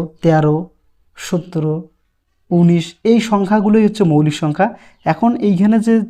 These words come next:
চোদ্দ এবং সাত রয়েছে, এমন একটি মৌলিক সংখ্যা আমরা চিন্তা করব, যে মৌলিক সংখ্যাটা দিয়ে দুটো সংখ্যাকেই যেন বিভাজ্য করা যায়, অর্থাৎ ভাগ করা যায়, বা ওই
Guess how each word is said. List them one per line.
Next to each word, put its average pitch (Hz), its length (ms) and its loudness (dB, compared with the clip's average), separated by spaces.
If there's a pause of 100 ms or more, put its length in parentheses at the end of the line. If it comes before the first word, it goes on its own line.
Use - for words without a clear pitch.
চোদ্দ 175 260 0 (140)
এবং 208 120 -4 (160)
সাত 160 240 -2 (260)
রয়েছে, 175 360 2 (440)
এমন 190 240 0
একটি 247 140 -4 (120)
মৌলিক 175 280 -2
সংখ্যা 170 280 -4 (560)
আমরা 160 200 -2 (100)
চিন্তা 180 320 2
করব, 160 160 -2 (140)
যে 214 60 0 (120)
মৌলিক 185 340 2
সংখ্যাটা 196 380 -2 (120)
দিয়ে 214 180 4 (400)
দুটো 180 200 4 (120)
সংখ্যাকেই 190 460 -4 (100)
যেন 180 120 -2 (460)
বিভাজ্য 156 360 0 (140)
করা 139 240 -2
যায়, 143 180 -4
অর্থাৎ 156 220 -4 (100)
ভাগ 151 140 -4 (120)
করা 135 220 0
যায়, 196 120 0 (300)
বা 196 80 2 (120)
ওই 226 80 2